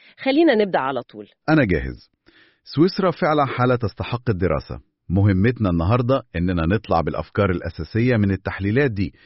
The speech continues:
Speaker 2: ونفهم إيه اللي بيخليها نقطة جذب عالمية للاستثمار.
Speaker 1: وإيه هي الخيارات العملية المتاحة؟
Speaker 2: أكيد. وطبعا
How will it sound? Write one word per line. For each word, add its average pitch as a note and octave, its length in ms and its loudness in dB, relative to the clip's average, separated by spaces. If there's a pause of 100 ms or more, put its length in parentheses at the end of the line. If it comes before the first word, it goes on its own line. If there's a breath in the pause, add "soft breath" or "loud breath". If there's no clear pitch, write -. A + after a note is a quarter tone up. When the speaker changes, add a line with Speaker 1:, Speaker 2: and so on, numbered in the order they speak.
(280 soft breath)
Speaker 2:
ونفهم A#2 480 0
إيه D3+ 140 0
اللي D#3 140 0
بيخليها G#2 600 -2
نقطة C3+ 300 -2
جذب A#2+ 440 -2
عالمية A2+ 500 2
للاستثمار. F2 680 -4 (200)
Speaker 1:
وإيه D4+ 460 -2
هي E4 160 0
الخيارات A3+ 560 -2
العملية G3+ 500 -2
المتاحة؟ E3 680 -8
Speaker 2:
أكيد. F#2 320 -4 (520 soft breath)
وطبعا E2 340 0